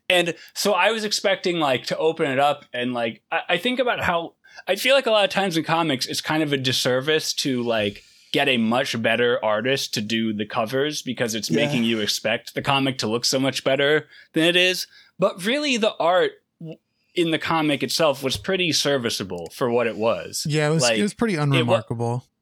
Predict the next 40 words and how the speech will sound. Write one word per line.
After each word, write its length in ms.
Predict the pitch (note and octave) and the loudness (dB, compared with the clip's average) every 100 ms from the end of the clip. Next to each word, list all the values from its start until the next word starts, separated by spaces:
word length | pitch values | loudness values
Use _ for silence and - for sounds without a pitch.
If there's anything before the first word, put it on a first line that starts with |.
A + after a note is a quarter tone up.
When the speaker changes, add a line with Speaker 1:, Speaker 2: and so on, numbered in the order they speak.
| _ _ _ _ | _ _ _ _
Speaker 3:
but 160 | C3 C3 | -2 0
Speaker 1:
it 40 | |
Speaker 3:
it 20 | |
was, 80 | F3 | 2
Speaker 1:
wasn't 260 | F#3+ A3 G#3 | 4 4 2
Speaker 3:
it 20 | |
wasn't 80 | A#3 | 2
Speaker 1:
like 140 | E3 | 2
Speaker 3:
bad. 420 | A2 A#2+ A2 F#2 G#2 - _ _ _ _ _ - | 2 0 -2 -6 -12 -14 _ _ _ _ _ -4
Speaker 1:
it 160 | F3+ E3 | -2 2
wasn't 400 | F#3+ G#3 G#3+ D#3 | 2 2 -2 0
lifelike, 680 | D#3 F3 - A#2+ A2 G#2+ - | 2 2 0 0 0 -2 -2
but 180 | E3+ - | -2 -2
the 280 | D3 C3+ B2 | 0 0 0
characters 460 | - E3 E3 D#3+ C3+ | 0 2 2 2 2
all 200 | C#3+ C3 | 2 4
looked 340 | B2+ C3+ - | 2 0 -2
enough 680 | C#3+ B2+ A2+ B2+ A#2+ - - - _ - | 0 2 2 2 0 -4 -16 -18 _ -8
like 440 | A2 A#2+ A#2 A2 | 0 0 0 -4
the 260 | B2+ A2 A2 | -4 -2 0
real 280 | G#2 A#2 A2 | 2 0 0
people 500 | - A#2+ A2+ G#2 G2+ | 0 -2 0 -2 -2
they 140 | G#2+ | -4
were 120 | G#2 | -2
drawings 520 | G2+ A2 A2 A2 A2+ B2+ | 0 0 2 2 2 2
of 280 | B2 B2 | 2 0
that 160 | A#2 - | -2 -2
you 140 | G#2+ | -4
got 440 | G2+ G#2+ G#2+ G#2 - _ | -2 0 2 2 -2 _
the 280 | A#2+ G#2 G2 | -6 -2 0
idea. 640 | G2 F#2+ E2+ F2+ D#2 D#2+ E2+ | 0 -2 -2 -8 -8 -10 -10
Like, 280 | G#2+ G#2+ G#2+ | -4 -4 -2
it, 180 | G#2 - | -8 -4
it 200 | A#2 A#2 | -6 -4
communicated 800 | - B2+ C3 B2 - A2 G2+ F#2+ | -2 0 2 0 0 -2 -2 -2
that 100 | G2 | -4
it's 160 | G2+ - | -4 -4
like, 140 | G#2+ C3 | -2 0
"Oh, 220 | B2+ G#2 | 0 0
that 260 | G#2+ - | -2 -2